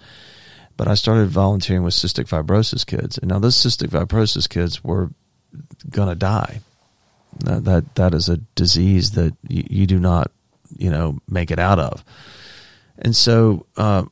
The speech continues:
I tried to bring some joy and some laughter to these kids. Well, I, what I did was I started finding myself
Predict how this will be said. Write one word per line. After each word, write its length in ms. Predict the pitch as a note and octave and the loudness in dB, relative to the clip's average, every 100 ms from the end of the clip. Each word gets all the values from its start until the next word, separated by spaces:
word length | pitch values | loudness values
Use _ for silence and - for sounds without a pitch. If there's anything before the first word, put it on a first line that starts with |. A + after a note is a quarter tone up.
| _ _ _ _ - | _ _ _ _ -6
I 120 | G#2 | -6
tried 300 | - A#2+ G#2+ | -2 0 2
to 60 | F#2 | 2
bring 280 | G2+ G2 | 4 4
some 200 | F2+ F2 | 2 0
joy 360 | E2+ F2+ F2 E2+ | 0 2 2 2
and 100 | F2 | 0
some 180 | - D#2 | -2 -2
laughter 380 | E2+ F2+ - - | -2 -4 -4 -6
to 100 | E2 | -6
these 220 | D#2+ - | -4 -6
kids. 400 | - C3 F2 E2+ | -2 0 0 -2
Well, 120 | F#2 | -2
I, 60 | G2 | -2
what 180 | G2 E2 | -2 -2
I 80 | |
did 280 | F2+ A2 D#3+ | -2 -2 -2
was 340 | D3 D#2+ F2 F2 | 0 -4 -4 -4
I 80 | |
started 460 | F#2+ - F#2 F#2 - | -6 -6 -6 -6 -8
finding 400 | - F#2 F#2+ F#2 | -8 -6 -4 -4
myself 640 | F2 F2 - E2+ E2+ - | -4 -2 -2 -2 -6 -10